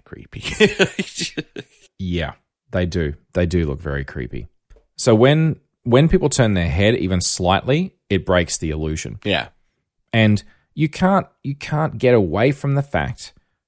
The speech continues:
Speaker 2: that, you know, the distance from the a-,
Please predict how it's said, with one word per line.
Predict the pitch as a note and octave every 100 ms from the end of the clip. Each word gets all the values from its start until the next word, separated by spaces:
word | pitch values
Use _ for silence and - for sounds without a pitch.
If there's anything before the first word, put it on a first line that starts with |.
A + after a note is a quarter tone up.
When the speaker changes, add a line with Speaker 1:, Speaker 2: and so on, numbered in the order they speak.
| _ -
Speaker 2:
that, | G2 G2+ - _ _ _ _ _ _ -
you | C3
know, | G#2
the | F#2
distance | F#2 A#2+ C#3 - D3
from | - B2+ G#2
the | G2+ G2 -
a-, | A1